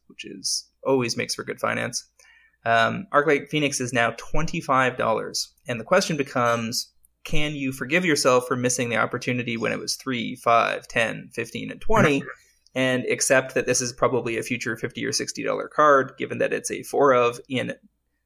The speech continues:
<laughs> and not one, but two different versions of the archetype finished first and second at S C G Baltimore this weekend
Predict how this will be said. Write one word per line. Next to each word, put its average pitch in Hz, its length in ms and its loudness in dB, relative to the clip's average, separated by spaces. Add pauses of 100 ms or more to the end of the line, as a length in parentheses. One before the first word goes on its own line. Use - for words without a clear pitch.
<laughs> 131 80 0 (320)
and 127 200 -2 (160)
not 151 240 2 (140)
one, 139 460 0
but - 240 -2
two 147 320 0
different 123 320 -2
versions 110 380 -4
of 113 80 -10
the 98 100 -4
archetype 110 480 -2 (320)
finished 123 300 -8
first 117 260 -6
and 110 120 -10
second 110 300 -2
at - 100 -6
S - 140 -2
C 117 80 -8
G 113 100 -8
Baltimore 110 520 0
this 107 160 -10
weekend 107 460 -8